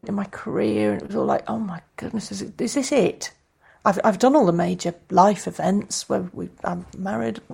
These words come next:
bought a house, we've done up the house, we've done our children." Um, I was thinking, "Oh, so I just,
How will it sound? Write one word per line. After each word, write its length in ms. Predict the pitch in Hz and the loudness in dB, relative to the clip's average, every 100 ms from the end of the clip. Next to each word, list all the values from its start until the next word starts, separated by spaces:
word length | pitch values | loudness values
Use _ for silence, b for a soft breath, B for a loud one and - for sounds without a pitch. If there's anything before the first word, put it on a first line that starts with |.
| - | -4
bought 240 | 208 - | 0 0
a 40 | - | -2
house, 380 | 104 214 208 - | -2 -2 -2 -10
we've 160 | - _ - | -16 _ 2
done 140 | 214 | 4
up 120 | 220 202 | 2 0
the 60 | |
house, 360 | 202 214 208 - | -2 -2 -2 -10
we've 100 | - | -4
done 260 | 226 220 - - | -2 -2 -8 -16
our 120 | 185 - | -16 -10
children." 320 | - 220 208 B B B B B | -8 -6 -8 B B B B B
Um, 240 | 214 208 - - - | 4 4 -2 -14 -8
I 60 | |
was 120 | 190 - | -8 -6
thinking, 200 | 208 - | -8 -6
"Oh, 240 | 185 165 - | -6 -8 -10
so 120 | 226 | -4
I 100 | 233 | -2
just, 260 | 247 247 | -2 -6